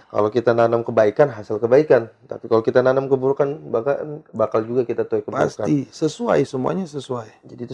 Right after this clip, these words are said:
Speaker 1: merupakan, bisa dikatakan, tapi sunnatullah, ya.
Speaker 2: Sunnatullah, itu sudah prinsipnya Allah.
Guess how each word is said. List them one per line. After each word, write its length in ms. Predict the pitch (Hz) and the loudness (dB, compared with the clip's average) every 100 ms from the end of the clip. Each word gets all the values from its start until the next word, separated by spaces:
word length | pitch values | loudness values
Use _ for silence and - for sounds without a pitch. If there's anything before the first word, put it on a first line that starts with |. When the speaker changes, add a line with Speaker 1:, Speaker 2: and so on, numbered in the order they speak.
| 135 | -8
Speaker 1:
merupakan, 720 | 123 117 117 120 131 127 123 - | -2 0 2 4 2 -2 -8 -14
bisa 240 | 113 127 | -4 -2
dikatakan, 640 | 123 139 131 139 156 165 156 | 4 4 6 4 2 0 -2
tapi 240 | 170 170 165 - - | -4 -6 -8 -16 -12
sunnatullah, 720 | - 156 143 135 139 127 110 - _ | -4 2 4 4 0 0 -2 -6 _
ya. 160 | - 151 | -4 0
Speaker 2:
Sunnatullah, 800 | 156 151 151 151 143 135 127 - | 2 6 6 8 6 4 0 -6
itu 160 | 143 | -8
sudah 320 | 147 143 156 | -6 2 4
prinsipnya 640 | 156 147 147 135 156 147 139 | 4 0 -2 -4 -8 -2 -2
Allah. 160 | 139 | -2